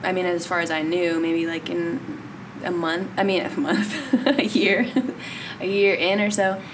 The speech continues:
And what I would do was I would just look. I would look on Twitter, I would look on,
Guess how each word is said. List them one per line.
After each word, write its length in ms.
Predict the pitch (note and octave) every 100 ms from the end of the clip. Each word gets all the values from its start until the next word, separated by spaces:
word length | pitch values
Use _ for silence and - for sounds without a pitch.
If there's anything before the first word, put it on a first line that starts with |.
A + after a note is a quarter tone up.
| - - - -
And 680 | F#3+ F#3+ G3 F#3 F3+ F3 F3 - - - -
what 260 | F#3 G3
I 120 | G3+ F#3+
would 200 | F#3 E3
do 260 | G3 A#3+
was 120 | F#3+ F3
I 100 | F3
would 140 | F3
just 200 | E3+ E3+
look. 340 | D#3+ D#3+ -
I 40 | D3+
would 200 | E3 D#3+
look 240 | F#3 G3+
on 300 | - - -
Twitter, 360 | - A#3 A#3 A#3
I 80 | G#3
would 140 | F#3+
look 240 | F#3 F#3 F3+
on, 580 | F3 F3 E3+ F3 F3